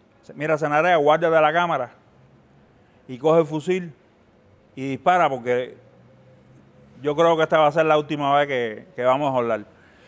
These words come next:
Yo cogí mi A K M, me tiré por ahí para allá, pero yo sé, yo no sé si le di a alguien, si armé tremendo ruido. Por suerte la, la radio de la,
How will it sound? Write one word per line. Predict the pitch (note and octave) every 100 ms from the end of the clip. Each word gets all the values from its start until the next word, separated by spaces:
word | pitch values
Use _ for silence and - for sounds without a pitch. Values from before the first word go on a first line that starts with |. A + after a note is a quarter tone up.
| _ _ C#3
Yo | F3
cogí | G#3 G3 A3 A3 G3+ -
mi | E3
A | D#3
K | D#3 F3+
M, | G#3
me | F3+
tiré | D3+ F3+
por | F#3 F#3+
ahí |
para | F3+ F3+ G3+
allá, |
pero | F#3+ D#3
yo | E3 E3+
sé, | F3+ F#3+ F#3+ - C#3
yo | C#3+
no | F3+
sé | E3+ F3
si | E3
le | D3
di | D#3+ E3
a | F#3 G3+
alguien, | G3 F#3 F#3 E3+
si | - C#3 C3+ C3 C3 C3
armé | C#3 F#3
tremendo | F#3+ F#3 F#3+ F3+
ruido. | E3+ D#3+ C3+
Por | A#2+ C#3+
suerte | G#3+ A3 F#3+
la, | F3 D#3 D#3
la | D3
radio | D3 F3+ F#3 E3 D3
de | C3+
la, | C3 B2+ A#2+ C3+